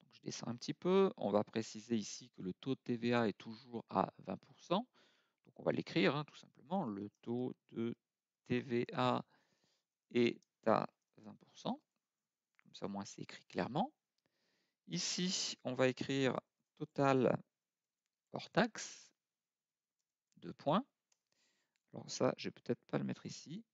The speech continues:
Je vais peut-être le tirer et le mettre ici. Hop. Et on va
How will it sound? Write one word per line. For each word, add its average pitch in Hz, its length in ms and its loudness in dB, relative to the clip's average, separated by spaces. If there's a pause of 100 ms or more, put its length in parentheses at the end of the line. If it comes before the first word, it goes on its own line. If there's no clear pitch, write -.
(460)
Je - 80 -20
vais - 80 -20
peut-être - 240 -12
le - 80 -8
tirer 143 540 -4
et - 100 -4
le 104 60 -2
mettre 101 240 -6
ici. - 360 -18 (580)
Hop. - 120 -2 (1600)
Et 147 220 4 (400)
on 113 100 -14
va 147 200 0